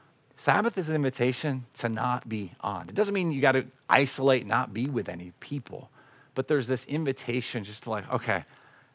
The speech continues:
I'm at a deep soul level, just resting in who I am in Christ.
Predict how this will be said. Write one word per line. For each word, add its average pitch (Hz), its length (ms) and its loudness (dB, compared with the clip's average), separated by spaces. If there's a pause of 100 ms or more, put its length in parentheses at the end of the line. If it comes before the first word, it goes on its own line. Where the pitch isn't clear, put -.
(140)
I'm 151 200 2
at 165 100 6
a 123 60 2
deep 110 440 -2
soul 113 260 2
level, 101 220 4
just 135 220 -4
resting 98 420 -4
in 82 80 -10
who 147 360 -2
I 123 180 0
am 101 400 -6 (380)
in 104 200 -8
Christ. - 580 -12